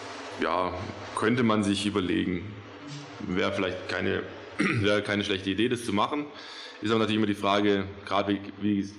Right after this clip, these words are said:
wegen dem Rechenaufwand, da müsste man sich anschauen, wie ist der Rechenaufwand, erstmal zu schauen, sind jetzt,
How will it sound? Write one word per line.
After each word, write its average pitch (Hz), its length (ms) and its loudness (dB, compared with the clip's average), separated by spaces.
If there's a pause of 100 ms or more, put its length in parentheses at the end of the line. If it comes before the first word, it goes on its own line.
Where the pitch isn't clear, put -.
(160)
wegen 101 240 0
dem 95 120 2
Rechenaufwand, 107 640 0
da 95 40 -2
müsste 95 240 -2
man 98 80 2
sich 82 120 -4
anschauen, 95 380 -2
wie 101 60 2
ist 98 120 -4
der 98 60 0
Rechenaufwand, 98 540 -2
erstmal 98 340 0
zu - 80 -8
schauen, 98 400 0 (560)
sind 117 360 2
jetzt, - 360 0